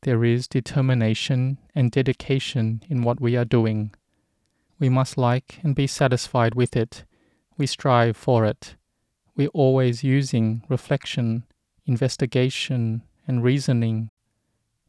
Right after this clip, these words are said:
And the mind is composed of kindness and compassion. It has morality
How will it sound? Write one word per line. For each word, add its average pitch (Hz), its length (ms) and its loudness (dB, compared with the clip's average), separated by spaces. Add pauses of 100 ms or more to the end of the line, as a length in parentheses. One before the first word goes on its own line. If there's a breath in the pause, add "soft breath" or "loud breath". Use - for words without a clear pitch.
And 127 120 0
the 123 80 2
mind 123 340 2
is 139 120 -4
composed 139 680 0
of 120 140 -4
kindness 120 680 -2
and 123 200 0
compassion. 120 800 -2 (500)
It 135 120 -6
has 123 300 -2
morality 127 680 0